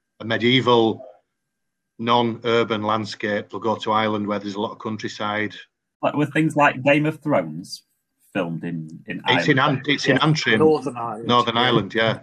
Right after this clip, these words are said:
Speaker 1: yeah, true. I
Speaker 2: Yeah.
Speaker 1: forgot about that one, yeah.
Speaker 3: Yeah. Well, we've, we've talked quite a lot about cinema in this country and to some extent in America because of the Oscars, but of course cinema is worldwide. What would you say about the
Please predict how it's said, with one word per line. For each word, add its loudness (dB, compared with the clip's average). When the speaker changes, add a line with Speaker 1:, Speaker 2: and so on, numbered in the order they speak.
Speaker 1:
yeah, 0
true. -4
I -2
Speaker 2:
Yeah. -4
Speaker 1:
forgot -4
about 0
that -12
one, -20
yeah. -12
Speaker 3:
Yeah. -2
Well, -4
we've, -2
we've -8
talked -8
quite -10
a -8
lot -6
about -8
cinema -10
in -12
this -12
country -12
and -16
to -20
some -14
extent -10
in -8
America -4
because -8
of -16
the -4
Oscars, -4
but -4
of -6
course -2
cinema 0
is 2
worldwide. 0
What -10
would -6
you -4
say -2
about -6
the -4